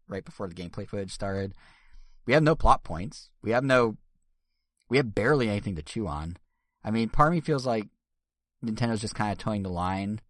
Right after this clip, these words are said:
to remind us this game exists without doing much to excite us further, because just saying, "Yes, this game exists," will generate hype, but also because, like, I feel like their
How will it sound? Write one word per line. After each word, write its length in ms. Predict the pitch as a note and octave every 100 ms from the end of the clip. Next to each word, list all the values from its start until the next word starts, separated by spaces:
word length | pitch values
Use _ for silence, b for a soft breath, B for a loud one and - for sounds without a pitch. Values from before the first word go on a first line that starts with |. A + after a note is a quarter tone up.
| _ _ _ _ _ _
to 100 | -
remind 360 | G#2 F2+ F#2+ G2+
us 80 | -
this 160 | G#2+
game 180 | A2 F#2+
exists 420 | E2+ F2 C3 -
without 240 | A2+ G2 -
doing 160 | G2+
much 180 | F#2+ -
to 60 | G#2+
excite 200 | - F#2+
us 100 | -
further, 380 | - F#2 A2+ A#2
because 580 | G2+ - F#2 E2 - -
just 160 | G2+ -
saying, 220 | F#2+ E2+
"Yes, 280 | F2 G#2+ -
this 140 | G2
game 180 | - F2+
exists," 340 | E2 E2+ A2+ -
will 160 | F#2+ G#2
generate 400 | G#2+ G2 G2 F#2
hype, 340 | - A2 - B B -
but 120 | G#2+
also 280 | G#2 - A2
because, 360 | G2 G#2+ F2+
like, 120 | G2 E2+
I 80 |
feel 200 | - G2
like 260 | F#2+ F2+ -
their 400 | F#2+ F2 E2